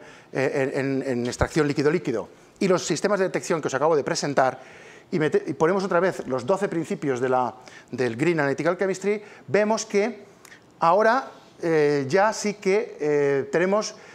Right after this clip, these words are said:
volúmenes pequeños de muestra, volúmenes pequeños de extractante, eh, podemos hacer, ahora sí que ya podemos hacer medidas in situ,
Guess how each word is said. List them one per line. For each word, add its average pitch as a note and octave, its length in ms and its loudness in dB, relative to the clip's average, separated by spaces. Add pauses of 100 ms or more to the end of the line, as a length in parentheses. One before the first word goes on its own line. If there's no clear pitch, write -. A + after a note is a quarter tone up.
(480)
volúmenes E3 400 2
pequeños F3 400 0
de F3+ 60 -2
muestra, G3 480 -2
volúmenes C#3+ 460 0
pequeños D#3 360 -2
de D3+ 60 -4
extractante, F3+ 680 0 (520)
eh, D3+ 160 2
podemos F3 340 4
hacer, F3+ 420 2
ahora G3 220 4
sí G3+ 140 -4
que F#3 100 0
ya E3 140 2
podemos D#3+ 320 2
hacer D#3 240 0
medidas C#3 340 0
in C3+ 80 -4
situ, G#3+ 400 -4